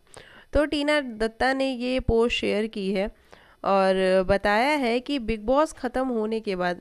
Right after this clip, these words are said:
इस चीज़ को स्पेशली मेंशन किया है कि मैं पहली बार इवेंट करने जा रही हूँ।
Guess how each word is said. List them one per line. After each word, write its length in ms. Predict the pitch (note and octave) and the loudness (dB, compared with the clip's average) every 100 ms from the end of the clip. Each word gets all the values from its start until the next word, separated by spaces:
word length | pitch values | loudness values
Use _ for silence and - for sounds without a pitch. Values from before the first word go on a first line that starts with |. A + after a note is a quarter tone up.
| - | -8
इस 160 | A3 - | -10 -8
चीज़ 200 | B3 - | -8 -4
को 140 | B3 | -6
स्पेशली 400 | - A3 A3 A#3+ | -2 -4 -4 -6
मेंशन 440 | A3+ G3 G#3 A3+ | -4 -6 -6 -8
किया 200 | A3 G3+ | -6 -4
है 120 | F3+ - - - - | -4 -8 -14 -14 -4
कि 80 | C#4 | 0
मैं 140 | D4+ | 2
पहली 560 | D4+ B3 A#3 C4+ D#4+ D#4+ | 2 0 2 2 2 2
बार 480 | A#3 G#3+ G3+ A#3 B3+ - - - - | 2 2 0 -2 -6 -14 -20 -14 -4
इवेंट 440 | C#4 C#4 D#4 D4 | -2 2 0 0
करने 360 | - G3 F#3+ F3+ | -4 -2 0 0
जा 200 | E3 E3 | 0 0
रही 140 | E3 | -2
हूँ। 200 | E3 E3 | -4 -6